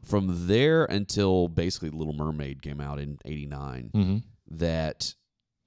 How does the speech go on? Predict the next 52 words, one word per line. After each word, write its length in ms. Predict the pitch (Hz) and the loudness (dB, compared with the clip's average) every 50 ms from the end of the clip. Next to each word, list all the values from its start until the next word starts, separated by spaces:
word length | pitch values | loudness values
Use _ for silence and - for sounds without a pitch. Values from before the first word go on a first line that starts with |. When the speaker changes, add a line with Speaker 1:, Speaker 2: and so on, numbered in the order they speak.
| _ _ _ - 90 | _ _ _ -20 -8
Speaker 1:
Disney 380 | 82 90 90 90 85 85 85 78 | -4 -2 -2 0 0 -2 -2 -2
was 220 | 78 78 76 76 | -2 -2 -2 -2
in 140 | 78 78 76 | -4 -4 -6
this 220 | 76 71 - - | -6 -6 -8 -8
lull. 540 | - 73 76 76 71 67 60 52 52 53 - - _ _ - - - - - - - - | -8 -8 -6 -4 -4 -4 -6 -6 -8 -10 -12 -14 _ _ -16 -14 -14 -14 -16 -12 -2 2
Speaker 2:
Well 140 | 185 135 123 | 2 4 2
Speaker 1:
And, 80 | - - | 2 0
and 160 | 123 131 123 | 0 0 0
I 120 | 131 165 196 | 2 2 2
have 200 | 220 208 196 - | 4 2 2 0
to 80 | 160 | -2
disagree 420 | 139 131 139 131 - 127 107 117 113 | -2 -2 -2 -2 -2 -2 0 0 0
because 280 | 110 - 117 98 - - _ - | 2 2 0 -2 -2 -4 _ -6
actually 340 | 127 156 - - - 170 151 | -6 -6 -4 -4 -6 -6 -4
some 180 | - - 127 123 | -4 -4 -4 -2
Speaker 2:
Some 20 | |
of 60 | 117 | 2
the 40 | - | 4
Speaker 1:
stuff 180 | - - 165 151 | 4 6 6 6
like 140 | 131 120 104 | 6 4 6
Speaker 2:
greatest 320 | 117 127 135 120 113 - | 6 6 8 8 6 6
movies 240 | 139 135 127 123 113 | 6 6 4 6 4
they 80 | 120 113 | 6 8
put 160 | - 123 135 | 8 8 8
out 100 | 214 302 | 8 6
Speaker 1:
Fox 200 | 120 123 110 113 | 6 6 6 6
Speaker 2:
was 80 | 107 | 4
in 100 | 123 120 | 2 2
Speaker 1:
and 0 | |
the 60 | 117 113 131 | 2 2 4
Hound 280 | 147 139 127 123 110 | 4 4 2 2 0
came 180 | - 98 92 87 | 0 -2 -2 -2
out 80 | 82 71 | -2 -2
during 120 | 85 90 | -2 -2
that 60 | - 127 | 0 2
time. 40 | |
Speaker 2:
Yeah. 120 | 190 117 - - - | 2 2 2 0 2
Speaker 1:
Robin 280 | 104 120 131 127 127 110 | 4 4 6 4 4 2
Hood 160 | 110 92 80 | 2 2 0
came 200 | - 92 87 82 | -2 -4 -2 -2
out 160 | 82 76 67 | -4 -4 -4
during 180 | 82 82 80 76 | -2 -2 -2 -2
that 140 | 76 76 - | -4 -6 -4
time. 340 | - 85 80 73 71 67 - | -4 -4 -4 -4 -4 -2 2
Speaker 2:
Well, 260 | 180 190 185 175 - - - | 6 6 6 6 6 4 4
they, 160 | - 175 180 170 | 6 6 8 6
Speaker 1:
Um, 140 | - 101 143 | 4 2 2
Speaker 2:
they 140 | 151 160 170 | 4 4 4
Speaker 1:
you 80 | 160 147 | 6 4
know, 60 | 156 | 4
Speaker 2:
really 140 | 175 175 165 | 6 6 4
Speaker 1:
and, 120 | 147 127 | 4 0